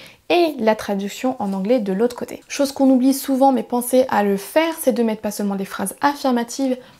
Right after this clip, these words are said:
mettez aussi des phrases négatives et des questions, parce que vous allez devoir vous servir d'un petit peu tout ça lorsque vous parlerez de, de quelque chose, ben, de terminer par exemple. Si vous voulez dire, bah voilà, comment s'est passé ton week-end ? How was your weekend ?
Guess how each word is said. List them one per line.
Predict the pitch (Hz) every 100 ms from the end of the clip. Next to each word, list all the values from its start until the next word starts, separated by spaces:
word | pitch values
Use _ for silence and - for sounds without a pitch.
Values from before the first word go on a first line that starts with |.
| -
mettez | 262 262 254
aussi | 247 208
des | 220
phrases | - 196 190
négatives | 220 285 277 247 247 294 277 -
et | 208
des | 240 254
questions, | - 262 247 - 202
parce | 196 -
que | 226
vous | 220
allez | 214
devoir | 202 226 240
vous | 214
servir | - 220 240
d'un | 208 220
petit | 233 277
peu | 262 220
tout | 202
ça | - 277 - - - -
lorsque | 233 277 - 214
vous | 214
parlerez | 214 202 202 220 214
de, | 196 196
de | 190
quelque | 208 202 190
chose, | - 226
ben, | 190 185
de | 196
terminer | - 247 208 208 214
par | 196
exemple. | - - - _ - - - -
Si | -
vous | 269
voulez | 262 269
dire, | 214 247 240
bah | 208
voilà, | 202 202 196 _ -
comment | 269 254 262 254
s'est | - 226
passé | 220 208 208
ton | - 190
week-end ? | 202 202 302 311 311 _ _ _ -
How | 247
was | 226 220 220
your | 202
weekend ? | 269 277 -